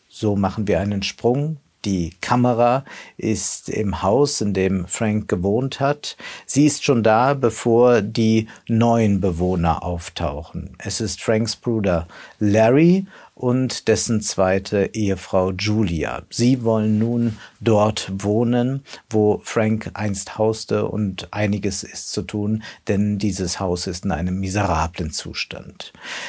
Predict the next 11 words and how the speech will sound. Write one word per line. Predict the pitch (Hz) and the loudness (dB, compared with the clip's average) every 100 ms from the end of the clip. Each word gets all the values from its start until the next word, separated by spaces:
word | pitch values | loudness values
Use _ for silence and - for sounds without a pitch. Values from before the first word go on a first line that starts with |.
| - | -6
Larry | - 135 160 | 2 6 6
hat | 131 139 | 4 0
auch | 107 110 | -2 0
noch | 120 - | -2 0
eine | 95 98 95 | -2 -2 -2
Tochter | - 117 - 113 101 - | -4 -4 -2 -2 -2 -4
aus | 98 95 - | -2 -2 -4
erster | - 104 101 - 87 85 | -4 -4 -4 -2 -2 -2
Ehe, | 107 113 117 101 | 0 2 2 0
Christy, | 101 123 - - 107 101 143 156 - - - - - | -2 -2 0 -2 -2 0 -2 -6 -14 -14 -12 -14 -12
und | - 135 127 127 131 127 110 - | -2 2 2 2 2 0 -2 -6